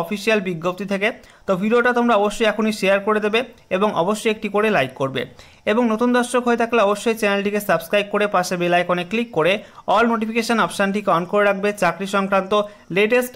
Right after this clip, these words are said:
আপডেটগুলি পাওয়ার জন্য। তো আসো বন্ধুরা, আজকের এই ভিডিওটা আমরা শুরু করি। তো বন্ধুরা, on স্ক্রিন তোমরা দেখতে পাচ্ছ আমরা এখন রয়েছি এসএসসি অর্থাৎ স্টাফ সিলেকশন কমিশন গভর্নমেন্ট অফ ইন্ডিয়ার অফিসিয়াল ওয়েবসাইটে অর্থাৎ এসএসসি ডট এনআইসি ডট ইন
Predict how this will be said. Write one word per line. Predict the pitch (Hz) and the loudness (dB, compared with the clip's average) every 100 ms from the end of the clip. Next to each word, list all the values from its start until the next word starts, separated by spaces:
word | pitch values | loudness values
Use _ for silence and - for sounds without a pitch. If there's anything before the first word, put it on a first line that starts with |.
| - | -2
আপডেটগুলি | 165 180 170 175 226 190 | 0 0 -4 -4 -4 0
পাওয়ার | 143 127 - | 2 0 -4
জন্য। | 135 127 - - - | -8 -8 -16 -20 -8
তো | - 190 | 0 0
আসো | 190 254 | 2 0
বন্ধুরা, | 262 262 254 | 0 2 2
আজকের | 190 170 190 | 2 0 0
এই | 170 | 0
ভিডিওটা | 165 170 170 156 | -2 -2 0 0
আমরা | 143 180 277 - _ - | 2 0 0 -8 _ -10
শুরু | - 196 156 | -4 -2 -2
করি। | 127 - - _ - _ | -6 -8 -16 _ -20 _
তো | 226 | 0
বন্ধুরা, | 247 262 262 208 | 2 2 4 2
on | 202 | 0
স্ক্রিন | - 240 240 | -2 0 2
তোমরা | 240 220 | 0 0
দেখতে | 196 214 | -2 0
পাচ্ছ | 220 220 220 190 | 0 0 0 0
আমরা | 185 190 | 2 0
এখন | 214 214 | 0 0
রয়েছি | 214 208 185 254 - _ _ - | 0 0 -4 -4 -6 _ _ -4
এসএসসি | 185 240 240 254 233 | -2 0 0 0 0
অর্থাৎ | 233 214 | 0 -4
স্টাফ | - 208 214 | 0 0 0
সিলেকশন | 220 220 220 214 | -4 -2 -4 -2
কমিশন | 196 202 214 202 | -2 0 -2 0
গভর্নমেন্ট | 180 190 190 190 196 | 2 2 0 0 0
অফ | 196 165 | 0 -4
ইন্ডিয়ার | 190 202 208 208 160 | -2 0 0 2 0
অফিসিয়াল | 185 220 240 226 220 | 0 -2 0 2 2
ওয়েবসাইটে | 165 170 175 190 196 202 | 0 -2 0 0 2 0
অর্থাৎ | 170 185 - | 0 -4 -4
এসএসসি | 175 196 220 233 208 | -4 -4 -4 -2 2
ডট | 202 202 160 | 0 0 0
এনআইসি | 175 175 196 165 | 0 0 -2 0
ডট | 143 | 2
ইন | 151 | 2